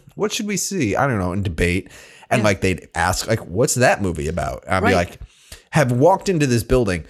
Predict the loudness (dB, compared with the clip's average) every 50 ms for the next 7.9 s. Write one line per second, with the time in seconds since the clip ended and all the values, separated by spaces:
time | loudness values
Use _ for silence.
0 | -20 _ -2 0 0 2 2 2 4 4 4 6 4 4 4 4 2 2 2 0
1 | 0 0 -2 -2 -2 -4 -4 -6 -6 -4 -6 -6 -8 -6 -8 -8 -8 -8 -8 -12
2 | -16 -20 _ _ _ 0 2 4 4 4 4 4 2 2 2 0 0 0 -2 -2
3 | -4 -2 2 4 4 6 4 4 2 0 -2 -6 -6 -8 -10 -12 -18 _ _ -18
4 | -18 -18 _ _ -6 0 2 2 2 2 2 0 0 0 0 0 0 2 2 2
5 | 2 2 0 0 -2 -2 -2 -4 -6 -4 -4 -6 -6 -6 -8 -4 -2 0 0 0
6 | -2 -2 -2 -2 0 0 0 0 -2 -2 -8 -2 0 0 0 0 -4 -2 -2 -2
7 | -2 -2 -4 -4 -4 -6 -6 -6 -6 -6 -6 -8 -8 -8 -8 -8 -8 -10